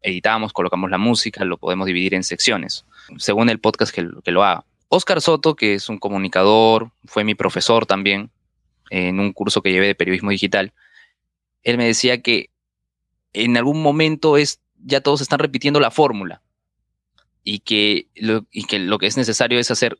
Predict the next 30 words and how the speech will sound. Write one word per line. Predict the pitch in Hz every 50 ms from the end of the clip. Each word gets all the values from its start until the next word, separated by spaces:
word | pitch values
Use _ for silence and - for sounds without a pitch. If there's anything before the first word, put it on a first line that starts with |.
| _ _ _ -
ciertos | - - 123 113 117 113 -
bloques | 127 135 135 131 123 127 -
o | 120 110
segmentos | - 104 - 120 123 123 127 120 127 -
que | - 98
puedan | - - 117 120 127
diferenciar | 123 117 - 104 95 90 87 92 - - 123 117 107 - _ _ _ _ _ _ _ -
al | 98 98
podcast, | - 107 - 92 95 -
que | 120
no | 127 147
sea | - - 202 190
solo | 180 - 190 185 185 185
una | 185 180
conversación. | 170 170 156 139 123 107 107 - 98 90 - 131 113 92 - - _ _ _ _ _ _ _ _ _
Por | - 123 127
ejemplo, | - 156 131 123 107 110 101 - - _ _ _ _ _ _ _ _ _ _ _ _ _ _ -
hay | 131 143 151
un | 156 147
podcast | 170 170 - - 170 -
que | - 156
es | 143
La | - 131 127
Guía | 127 156 165 156 131 123
Escéptica, | 110 - - 135 131 - - 127 113 127 123 160 - _ _ _ - - - - _ _ _
que | - 117 117
habla | 113 110 113 120 120 120 120
de | 117 113 107 104 101 98 98 95 - - _
filosofía, | - - 110 101 95 - 95 - - 117 117 117 113 107 98 92 87 87 -
ciencia. | - - 123 120 120 110 104 - - 92 87